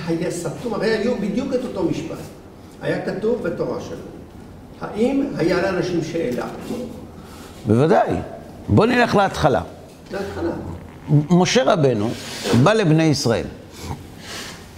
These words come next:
Speaker 2: ולפני שהוא מצווה אותם על המשכן, שצריכים לבנות משכן, הוא אומר להם, "תראו, אה, הקדוש ברוך הוא ציווה, אה,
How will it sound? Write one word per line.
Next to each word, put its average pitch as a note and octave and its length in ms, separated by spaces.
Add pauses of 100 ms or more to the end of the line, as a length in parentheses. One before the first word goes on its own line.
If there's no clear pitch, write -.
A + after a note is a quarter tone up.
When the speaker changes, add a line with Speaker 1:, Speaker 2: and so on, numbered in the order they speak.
(720)
Speaker 2:
ולפני C#3+ 1200
שהוא A3 180
מצווה F3 320
אותם E3 260
על C#3+ 80
המשכן, G#2+ 500 (1200)
שצריכים - 360
לבנות C#3+ 260
משכן, A2+ 380 (440)
הוא F2 80
אומר E3+ 200
להם, E3 180
"תראו, C#3 320 (800)
אה, A#2+ 280
הקדוש B2+ 320
ברוך C3+ 160
הוא C#3+ 80
ציווה, A#2+ 360 (1800)
אה, F#2 60